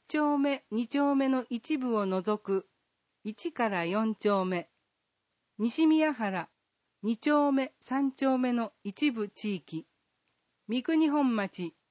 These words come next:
二丁目、三丁目。三国地下津峡では、明日の三国っていう広報誌を一年で何回も発行しているんだよ。二千十九年度は、なんと七回も発行されていたんだ。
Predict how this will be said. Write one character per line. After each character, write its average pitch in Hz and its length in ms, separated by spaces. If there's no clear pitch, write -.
二 220 160
丁 262 320
目、 240 280
三 214 340
丁 196 340
目。 175 220
三 359 140
国 269 300
地 - 100
下 277 180
津 - 140
峡 208 200
で 185 120
は、 170 220
明 196 80
日 320 260
の 320 100
三 330 160
国 269 260
っ 269 40
て 202 100
い 196 100
う 170 180
広 262 320
報 262 180
誌 196 200
を 170 140
一 247 260
年 240 280
で 170 120
何 294 260
回 277 220
も 226 120
発 - 280
行 220 180
し - 80
て 202 140
い 202 100
る 196 140
ん 180 80
だ 156 100
よ。 190 220
二 262 120
千 320 260
十 254 220
九 262 220
年 247 240
度 190 100
は、 180 180
な 240 140
ん 277 100
と - 220
七 190 300
回 302 240
も 240 80
発 180 240
行 208 180
さ 196 140
れ 196 100
て 196 100
い 202 100
た 196 140
ん 180 100
だ。 156 200